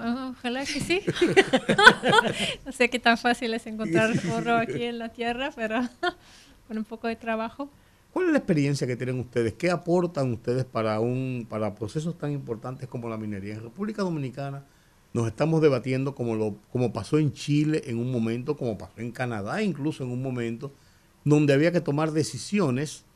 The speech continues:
Speaker 2: entre la minería o la preservación del medio ambiente, por
Speaker 1: Mm.
Speaker 2: ejemplo. Cómo explotar realmente de una forma racional que, eh, fuera lo menos les-,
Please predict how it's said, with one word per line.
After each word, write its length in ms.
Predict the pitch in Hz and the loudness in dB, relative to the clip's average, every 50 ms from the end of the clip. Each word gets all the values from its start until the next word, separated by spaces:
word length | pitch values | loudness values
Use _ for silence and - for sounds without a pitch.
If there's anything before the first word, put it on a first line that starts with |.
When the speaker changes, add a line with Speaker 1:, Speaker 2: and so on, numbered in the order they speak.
| _ _ _ _ _ _ - | _ _ _ _ _ _ 2
Speaker 2:
entre 380 | 120 131 135 127 - 127 131 123 | 2 4 2 2 2 2 2 4
la 100 | 120 117 | 4 2
minería 800 | 123 127 127 123 123 143 202 240 240 240 233 226 226 226 - - | 2 2 0 0 0 0 2 2 4 4 4 4 4 2 0 0
o 360 | - 131 127 127 127 127 127 | 0 2 2 4 2 2 2
la 160 | 127 127 123 | 2 2 0
preservación 680 | 131 147 127 - 151 139 127 120 - - 247 220 170 135 | 0 -2 0 0 0 0 0 0 4 6 6 6 6 6
del 120 | 131 123 | 4 4
medio 220 | 123 127 123 127 | 4 2 2 2
ambiente, 460 | 123 117 110 120 123 120 113 104 113 101 | 2 2 0 0 0 0 0 0 -4 -6
por 200 | - 113 110 113 | -6 -4 0 0
Speaker 1:
Mm. 60 | 247 | 2
Speaker 2:
ejemplo. 380 | 254 254 107 104 - 107 107 | 2 2 0 -2 -4 -6 -4
Cómo 240 | - 165 170 175 175 | 0 0 2 2 2
explotar 580 | 170 170 - 156 143 - - 139 143 151 151 - _ _ _ _ _ _ _ | 0 2 2 0 0 2 0 -2 -2 -2 -4 -6 _ _ _ _ _ _ _
realmente 440 | - 120 127 131 135 139 143 135 147 | 0 2 2 4 2 2 0 0 0
de 60 | 131 | 0
una 220 | 131 135 139 135 - | 0 0 -2 -4 -4
forma 320 | - 139 139 143 147 139 | -2 -2 -2 -2 -2 -4
racional 960 | 113 110 - 120 - - - - - 120 107 104 110 127 151 143 120 113 120 139 - _ _ _ _ _ _ _ _ | -6 -6 -10 -10 -10 -12 -12 -6 -2 0 0 0 0 -2 -2 -4 -4 -6 -8 -10 -16 _ _ _ _ _ _ _ _
que, 400 | - - 135 135 143 156 - - - - | 2 6 8 8 8 6 4 -2 -8 -4
eh, 460 | 123 120 120 117 117 117 113 113 107 - _ _ _ - | -2 0 2 2 2 0 0 -2 -4 -8 _ _ _ -4
fuera 180 | 139 143 151 156 | -4 -2 0 2
lo 140 | 147 135 | 2 2
menos 320 | 123 127 139 147 151 156 147 | 2 0 0 -2 -2 -4 -4
les-, 300 | 135 123 - - - | -6 -6 -8 -12 -18